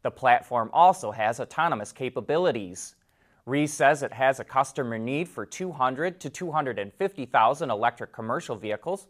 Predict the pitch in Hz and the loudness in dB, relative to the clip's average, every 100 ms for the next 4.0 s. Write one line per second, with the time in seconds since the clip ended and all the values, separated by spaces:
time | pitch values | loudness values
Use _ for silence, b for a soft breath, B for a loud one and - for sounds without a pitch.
0 | - 226 139 117 - 127 107 101 101 - | -2 0 2 0 -2 -6 -6 -8 -10 -2
1 | 208 202 165 190 b b b - 208 190 | 2 2 2 -6 b b b -4 0 0
2 | - - 262 131 123 147 151 151 143 180 | 2 4 4 4 -4 -2 -2 -2 4 4
3 | 185 190 - 220 240 233 143 104 - | 4 -2 -2 2 2 4 4 4 0